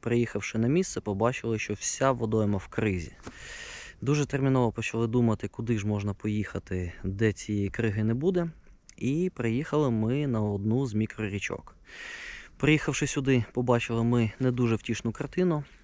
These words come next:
А, більшість цікавих місць, більшість цікавих точок, вони знаходяться під кригою. Всі повороти річки, де течія сповільнюється, всі розширення річки, а, вони сьогодні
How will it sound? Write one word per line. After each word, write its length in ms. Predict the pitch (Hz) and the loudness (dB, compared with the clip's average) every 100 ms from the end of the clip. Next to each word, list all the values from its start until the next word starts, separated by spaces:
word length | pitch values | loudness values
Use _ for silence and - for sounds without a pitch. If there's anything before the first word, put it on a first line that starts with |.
| - | -12
А, 300 | - 98 98 | -6 -2 0
більшість 500 | 98 104 123 - 113 | 0 2 2 2 -2
цікавих 460 | 113 - 107 110 - | -4 -2 -2 0 -2
місць, 340 | 151 160 - - | 0 0 -4 -8
більшість 460 | 107 117 - 107 | 0 0 0 -6
цікавих 400 | - - 104 107 | -6 -2 0 0
точок, 400 | - 151 135 127 | -2 -2 -2 -4
вони 260 | 107 110 139 | -2 0 0
знаходяться 640 | 113 107 - 117 113 - - | -2 -4 -2 -2 -2 -4 -2
під 180 | 123 - | -4 -2
кригою. 480 | 120 113 98 95 - - - - - - - | 0 2 0 -6 -14 -20 -20 -18 -18 -20 -14
Всі 240 | - - | -4 -2
повороти 600 | 117 107 107 135 165 - | 0 2 2 4 2 2
річки, 360 | 151 147 - 131 | -2 -2 -2 0
де 140 | 131 | 0
течія 380 | 127 131 123 120 | 0 0 0 -2
сповільнюється, 800 | - - 120 123 117 113 110 - | -4 -2 0 2 2 2 0 -4
всі 240 | 107 - 120 | -8 0 0
розширення 720 | 101 - - 156 143 131 123 | 2 -2 0 0 2 0 0
річки, 500 | 127 123 - 104 101 - - - - | 0 -2 -4 -6 -8 -12 -18 -20 -10
а, 80 | 92 95 | -4 -2
вони 580 | 98 104 117 127 147 160 | -2 2 4 6 4 2
сьогодні 680 | - - 107 123 135 135 131 | -2 -4 0 2 2 2 0